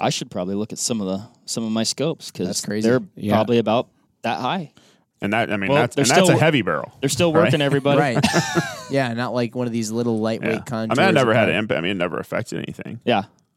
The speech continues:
Speaker 4: Um, but it's a Gen two Razor, right? It's built like a tank. So,
Speaker 2: Hmm.
Speaker 4: but yeah, I was, I was really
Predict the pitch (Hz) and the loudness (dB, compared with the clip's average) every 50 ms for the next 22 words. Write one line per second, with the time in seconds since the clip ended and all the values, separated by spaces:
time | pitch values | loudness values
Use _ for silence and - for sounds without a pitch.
0 | _ _ - - - - - - - 104 - 104 120 - - 87 - 76 71 - | _ _ -10 -6 -4 -4 -4 -6 -10 -6 -2 -2 -2 -2 -4 -6 -8 -8 -8 -8
1 | - 69 92 101 107 90 95 95 82 73 73 71 - - - 78 - 71 - - | -8 -4 -2 -2 -2 -2 -4 -6 -6 -6 -6 -6 -8 -8 -8 -8 -6 -6 -8 -10
2 | - - - - - - - - - _ _ _ - - - - - - - - | -12 -10 -10 -10 -10 -12 -14 -20 -20 _ _ _ -14 -10 -8 -8 -6 -8 -10 -14
3 | _ _ _ _ _ _ _ _ _ _ _ _ _ _ _ _ _ _ _ _ | _ _ _ _ _ _ _ _ _ _ _ _ _ _ _ _ _ _ _ _
4 | - 160 143 110 90 - _ _ _ _ _ - - 101 110 101 90 90 87 92 | -10 -8 -8 -8 -10 -14 _ _ _ _ _ -4 -2 0 0 0 0 0 -2 -4
5 | - 65 85 82 80 - - - - - 85 80 80 78 71 | -6 -6 -6 -6 -8 -12 -14 -18 -16 -12 -10 -10 -10 -10 -12